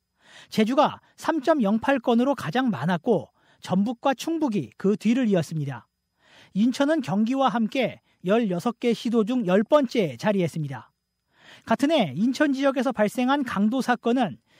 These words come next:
인구 십만 명당 일점이이 건으로 열여섯 개 시도 중 열다섯 번째였습니다. 이천십구 년 지역별 살인사건 현황을 살펴봐도 인천은 열여섯 개 시도 중 일곱 번째로 중간 수준이었습니다.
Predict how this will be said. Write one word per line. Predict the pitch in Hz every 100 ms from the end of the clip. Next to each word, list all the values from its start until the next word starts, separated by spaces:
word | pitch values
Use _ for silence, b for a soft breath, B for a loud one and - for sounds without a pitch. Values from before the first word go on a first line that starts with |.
| b
인구 | - 208 233 269
십만 | 302 311 285 269
명당 | 247 233 254 262
일점이이 | 202 240 - 269 185 202 262
건으로 | - 233 202 214 135 _ b b b
열여섯 | 190 247 214 196 254
개 | 269
시도 | 240 - 233
중 | 220 196 113 151
열다섯 | 214 214 - -
번째였습니다. | 240 208 185 156 156 143 117 _ _ _ _ b b b -
이천십구 | 226 302 277 311 294
년 | 240 131 113 _
지역별 | - 269 233 302
살인사건 | 294 311 320 285 262 277
현황을 | 233 269 247
살펴봐도 | 240 247 247 226 220 180 101 b b b b
인천은 | 220 254 277 302 254
열여섯 | 214 240 185 254 -
개 | 262
시도 | - 254 240
중 | 240 196 117 -
일곱 | 202 247 302
번째로 | - 240 - 170 113 _ _
중간 | - 247 262 247
수준이었습니다. | 226 202 180 160 165 139 117